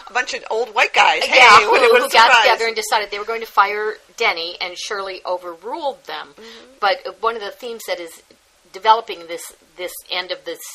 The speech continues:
Speaker 2: season build-up
Speaker 1: Mm-hmm.
Speaker 2: thing is that, um, Denny is going outside the parameters of what's acceptable
Speaker 1: Mm-hmm.
Speaker 2: more and more in ways that hurt the firm.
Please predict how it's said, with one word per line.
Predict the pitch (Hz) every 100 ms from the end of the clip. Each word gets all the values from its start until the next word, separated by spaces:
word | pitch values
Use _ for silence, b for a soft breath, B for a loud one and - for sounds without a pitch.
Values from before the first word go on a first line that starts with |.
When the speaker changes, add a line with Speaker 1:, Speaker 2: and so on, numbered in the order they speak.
| -
Speaker 2:
season | 208 190 170 156 214
build-up | 180 170 160
Speaker 1:
Mm-hmm. | -
Speaker 2:
thing | - 170 160 B B B -
is | 185 180 170 -
that, | 170 160 -
um, | 170 160 160 _ _ _ _ 175
Denny | 202 202 220 190 -
is | 175 -
going | 185 180 170
outside | 180 190 - 185
the | 175
parameters | - 180 170 175 165 165 185
of | 170
what's | 160 151 -
acceptable | - 170 165 - 160
Speaker 1:
Mm-hmm. | 151
Speaker 2:
more | 156 170 175
and | - 165
more | 160 160
in | 214 208 214
ways | 180 170 -
that | -
hurt | - 170 -
the | -
firm. | - -